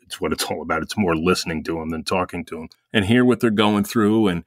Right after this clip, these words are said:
and relate as well as I can with my own experiences and let them know that they're feeling the right things, they're experiencing the right things, and, you know, that kind of thing. So it's, it's, it's a real gift to me to be able to do that with so many people and reach out and, and try to help so many people that are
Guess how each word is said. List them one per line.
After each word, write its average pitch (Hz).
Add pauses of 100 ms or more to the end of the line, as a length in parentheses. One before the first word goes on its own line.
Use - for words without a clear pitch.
(100)
and 95
relate 104
as 87
well 95
as 90
I -
can 98
with 87
my 85
own 98
experiences 95
and 87
let 90
them 87
know 92
that 95
they're 80
feeling 110
the 107
right 104
things, 101
they're 85
experiencing 110
the 101
right 98
things, 92
and, 85 (280)
you 98
know, 92
that 104
kind 90
of -
thing. 82
So 98
it's, - (160)
it's, 123
it's 120
a 104
real 113
gift 104
to 107
me 85
to 78
be 92
able 92
to 78
do 101
that 78 (260)
with 90
so 117
many 107
people 90
and 90
reach 98
out 92
and, 82
and 90
try 90
to 85
help 104
so -
many 87
people 90
that 85
are 80